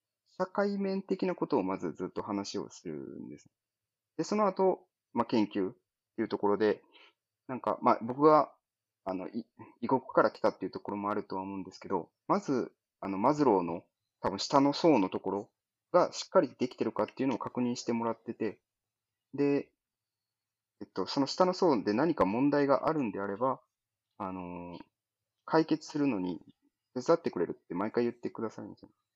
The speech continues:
で、そういったセキュアされてるっていう、安全性が担保されてるっていう中で、こう、次に行けるっていうのが非常に僕としては良かったなっていうところがあるので、まあ、今後、あの、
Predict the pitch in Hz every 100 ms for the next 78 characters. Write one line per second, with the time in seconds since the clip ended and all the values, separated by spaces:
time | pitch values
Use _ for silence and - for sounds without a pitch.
0 | _ _ - - 180 180 - 151 - 240
1 | 240 113 - 123 120 123 117 - - 98
2 | 98 156 160 170 175 160 160 156 - _
3 | _ _ _ - 185 117 - 110 - 117
4 | 113 - 107 117 - 117 - - 175 -
5 | _ _ _ _ _ _ _ _ 107 90
6 | - _ _ _ - 120 131 98 101 95
7 | - 92 82 80 98 113 113 110 110 -
8 | - 120 107 110 - 104 - 139 120 87
9 | _ _ _ _ _ _ _ 107 - 95
10 | - 87 85 - _ _ 98 95 90 95
11 | 98 90 87 92 82 _ _ _ _ _
12 | 123 139 135 143 139 - _ _ _ _
13 | _ - 98 98 95